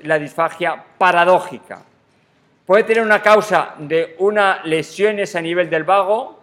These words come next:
unas causas atónicas, unas causas espásticas, espasmos, la acalasia. Y a continuación os voy a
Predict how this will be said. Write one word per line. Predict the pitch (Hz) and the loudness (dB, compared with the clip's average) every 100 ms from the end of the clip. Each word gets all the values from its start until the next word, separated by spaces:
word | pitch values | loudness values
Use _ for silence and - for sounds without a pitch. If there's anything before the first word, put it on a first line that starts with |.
| _ _ _ _ _ _ - | _ _ _ _ _ _ -12
unas | 160 170 | -6 -4
causas | - 185 180 160 - - | 0 -2 0 -4 -6 -4
atónicas, | 139 143 220 233 226 226 233 226 - - _ _ _ _ _ | -2 0 0 0 -2 0 0 0 -12 -20 _ _ _ _ _
unas | 175 180 190 | -6 -2 -2
causas | - 202 190 185 160 - | 2 2 2 0 -2 -6
espásticas, | 147 147 - 196 208 - 202 196 214 233 226 - - _ | -8 -8 -6 -2 -2 -2 -10 -2 0 0 -2 -16 -20 _
espasmos, | - 131 - 180 165 170 180 180 - - - | -18 -12 -2 0 0 -2 -4 -6 -12 -20 -12
la | 147 | -4
acalasia. | 143 143 151 185 185 185 185 - _ _ _ _ _ _ - | -4 -2 0 0 -2 -8 -8 -12 _ _ _ _ _ _ -8
Y | 190 | 2
a | 214 208 | 2 4
continuación | 190 160 170 160 196 226 220 - _ | 0 0 -4 -2 0 0 -2 -10 _
os | 160 156 | -6 -2
voy | 196 | 0
a | 196 185 | 0 -4